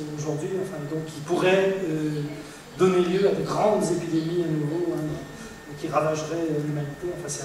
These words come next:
c'est un souci, hein, pour l'humanité de demain, euh, que, euh, en fait, ce, ce qui se prépare, hein, euh, cette nouvelle génération de bactéries, hein, euh, qui rendrait totalement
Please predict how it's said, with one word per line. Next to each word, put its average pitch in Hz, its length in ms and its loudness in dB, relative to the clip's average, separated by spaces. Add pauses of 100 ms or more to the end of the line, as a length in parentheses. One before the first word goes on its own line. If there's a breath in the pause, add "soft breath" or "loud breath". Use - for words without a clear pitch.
c'est - 160 -6
un 151 140 -6
souci, 185 480 -2
hein, 156 120 -2
pour 160 140 -2
l'humanité 160 380 0
de - 80 0 (100)
demain, 170 240 0 (680 loud breath)
euh, 160 220 0 (100)
que, 185 120 6
euh, 175 720 6 (280)
en 151 60 -10 (160)
fait, 175 80 -4 (500)
ce, 147 400 -2
ce 160 200 -4
qui - 120 -10
se - 140 -6
prépare, 160 420 0
hein, 143 140 -6 (560 loud breath)
euh, 147 100 -4 (240)
cette 156 220 -6
nouvelle 208 260 10
génération 175 580 4 (120)
de 165 40 0
bactéries, 165 680 -2
hein, 156 80 -2 (380)
euh, 156 60 -2
qui 175 140 -2
rendrait 170 360 2
totalement 208 680 6